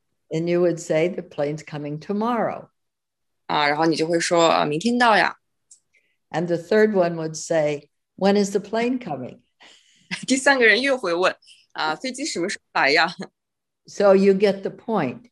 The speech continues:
Speaker 1: You can't tell a group of people anything 'cause they don't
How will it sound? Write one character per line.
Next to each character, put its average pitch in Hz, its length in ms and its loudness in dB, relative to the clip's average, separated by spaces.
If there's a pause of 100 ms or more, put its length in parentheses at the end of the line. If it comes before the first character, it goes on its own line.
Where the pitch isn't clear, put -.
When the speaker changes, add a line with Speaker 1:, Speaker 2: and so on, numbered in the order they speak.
Speaker 1:
You 180 180 -2
can't 190 540 -4 (240)
tell 185 640 0 (100)
a 165 100 -6
group 196 400 0
of 185 200 -8
people 185 540 -8
anything 151 720 -8 (680)
'cause 165 200 0
they 165 200 0
don't 170 360 0